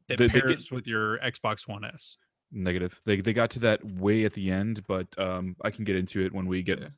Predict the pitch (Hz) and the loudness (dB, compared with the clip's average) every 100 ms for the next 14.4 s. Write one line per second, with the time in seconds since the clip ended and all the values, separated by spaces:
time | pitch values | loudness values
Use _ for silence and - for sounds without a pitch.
0 | _ - 92 - - 92 87 - 90 - | _ -4 0 0 0 -4 -2 -2 -2 -6
1 | - - 117 110 117 120 117 101 - 110 | -8 4 6 8 6 6 6 4 2 0
2 | 98 92 90 90 90 92 95 - 92 95 | 0 0 -4 -2 -4 -2 -6 -6 -6 -6
3 | 95 95 95 92 95 - 104 - - - | -6 -6 -6 -6 -6 -6 -8 -10 -4 -2
4 | - 90 - 92 - 92 - 98 98 98 | 2 2 4 2 2 2 2 2 4 2
5 | 92 95 - 87 - - 107 _ - - | 2 0 -2 -4 -2 -4 -4 _ -20 -14
6 | - - - 92 87 87 90 92 92 95 | -6 -4 2 4 4 4 4 2 2 0
7 | 85 - - 110 - - - - - - | -2 -2 0 0 -2 -12 -20 -18 -18 -18
8 | _ _ _ - 160 170 151 156 131 123 | _ _ _ -8 -6 0 2 2 0 0
9 | 104 - - 113 110 - - - _ _ | -4 -8 -8 -4 -4 -6 -14 -16 _ _
10 | _ _ _ _ _ _ _ _ _ _ | _ _ _ _ _ _ _ _ _ _
11 | _ - 117 101 123 95 95 127 - - | _ -2 2 6 8 8 8 6 2 -14
12 | - - 139 131 135 131 104 113 127 131 | -20 -4 6 8 10 8 8 6 4 2
13 | 113 113 98 - 104 92 - 90 - 92 | 2 2 2 -2 -2 0 -2 -4 -4 -10
14 | _ - 127 | _ -14 -12